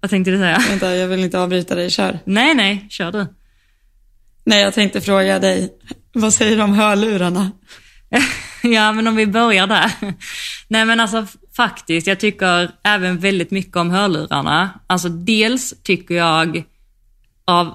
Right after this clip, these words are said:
Speaker 1: uppenbarlig anledning att det är livsfarligt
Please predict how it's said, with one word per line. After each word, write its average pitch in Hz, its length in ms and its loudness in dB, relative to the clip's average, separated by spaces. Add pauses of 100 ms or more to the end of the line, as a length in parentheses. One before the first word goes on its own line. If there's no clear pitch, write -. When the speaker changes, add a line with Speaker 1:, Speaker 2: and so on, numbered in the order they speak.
(140)
Speaker 1:
uppenbarlig 165 680 -2
anledning 170 840 -2
att 170 200 -4
det 185 120 -4
är 147 400 -2
livsfarligt - 1040 -6